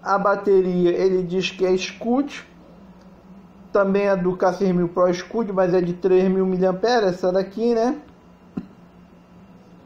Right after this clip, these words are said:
Vamos adiante.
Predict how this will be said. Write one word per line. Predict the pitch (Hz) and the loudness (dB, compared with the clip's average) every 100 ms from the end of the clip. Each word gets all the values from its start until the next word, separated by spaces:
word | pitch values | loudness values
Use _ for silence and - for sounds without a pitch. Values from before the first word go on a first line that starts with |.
| 175 196 175 - 180 - - - - - - - | -20 -20 -20 -20 -20 -20 -20 -20 -20 -20 -20 -8
Vamos | 143 160 160 | -2 -2 -2
adiante. | 156 170 170 190 208 214 - - | -2 -2 0 0 -2 -4 -10 -20